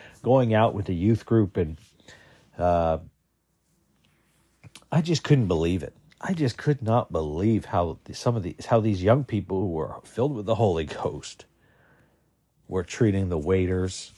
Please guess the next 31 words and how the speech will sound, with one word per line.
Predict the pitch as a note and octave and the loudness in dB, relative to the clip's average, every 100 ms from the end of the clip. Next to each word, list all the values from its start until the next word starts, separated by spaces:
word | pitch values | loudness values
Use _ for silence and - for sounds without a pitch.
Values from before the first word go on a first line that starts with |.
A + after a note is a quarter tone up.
| _ _ _ _ - | _ _ _ _ -12
and | D#2+ | -10
leaving | D#2 F2+ G2 G2 F#2+ | -4 -2 0 -2 -2
the | E2+ E2 | -2 -2
store | D#2+ - - G2 F#2+ | -4 -8 0 2 2
a | |
mess. | D#2+ D#2 F#2 F#2+ - | 0 -2 2 2 0
It | A#2 | -4
was | G#2 | -6
just, | - - G2 - - _ _ _ _ _ _ _ _ _ _ _ _ - | -6 -6 -6 -6 -18 _ _ _ _ _ _ _ _ _ _ _ _ -4
ah, | C3 A2 G2 | -2 -2 -2
man, | B2 A#2 | 0 0
it | D#2 | 0
broke | G2+ C#3 - | 0 0 0
my | F#2+ | -8
heart. | - B2 C3 G#2 - _ _ | -6 -2 0 0 -4 _ _
And, | A2 G2 - _ _ _ _ _ | -10 -10 -10 _ _ _ _ _
and | A#2+ A2+ - B2+ | -12 -12 -10 -4
I'm | C#3+ | -2
not | D#3+ D#3 - | 0 0 -2
sure, | - E3 D#3+ D3 B2+ - - _ _ _ _ _ _ _ _ _ _ _ _ _ _ _ _ - | 2 6 8 6 4 -2 -20 _ _ _ _ _ _ _ _ _ _ _ _ _ _ _ _ -4
I | C#3+ | 0
just, | E3 - - _ _ _ _ _ - - | 0 -4 -12 _ _ _ _ _ -20 -6
I | D3 | -2
didn't | F3+ D#3+ | 0 0
fit | F2 - A2 | -2 -2 -2
in. | E2 | -2
I | E2 | -4
never | A2+ C#3 D3 C#3+ | 0 2 4 4
really | A2 G#2+ F#2+ | 2 0 -2
fit | E2 - G2+ | -6 -6 -4
in. | F2+ E2+ C#2+ | -4 -6 -10